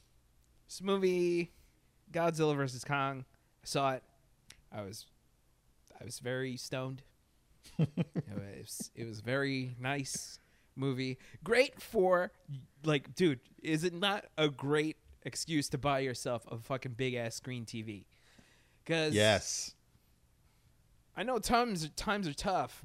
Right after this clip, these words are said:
Speaker 1: but man, if you
Speaker 2: <laughs>
Speaker 1: could manage to, oh, first world problems, right? Ugh.
Speaker 2: <laughs>
Speaker 1: R V T.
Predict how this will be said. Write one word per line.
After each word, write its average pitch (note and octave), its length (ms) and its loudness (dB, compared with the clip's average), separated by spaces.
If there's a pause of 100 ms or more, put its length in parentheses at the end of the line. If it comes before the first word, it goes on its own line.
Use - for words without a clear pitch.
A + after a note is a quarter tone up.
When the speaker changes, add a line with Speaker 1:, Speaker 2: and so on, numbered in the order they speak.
Speaker 1:
but C#3 300 -4
man, C#3 460 -4
if B2+ 220 -4
you A3+ 180 -4
Speaker 2:
<laughs> - 80 -8
Speaker 1:
could F3 280 0 (580)
manage D#3+ 680 0
to, B2 340 0 (760)
oh, C#3+ 220 0
first D3 420 0
world A#2+ 260 -2
problems, A#2 460 -4
right? B2+ 260 -2
Ugh. D3+ 760 2 (720)
Speaker 2:
<laughs> - 800 -2
Speaker 1:
R E3 340 6
V E3+ 400 4
T. C#3 720 2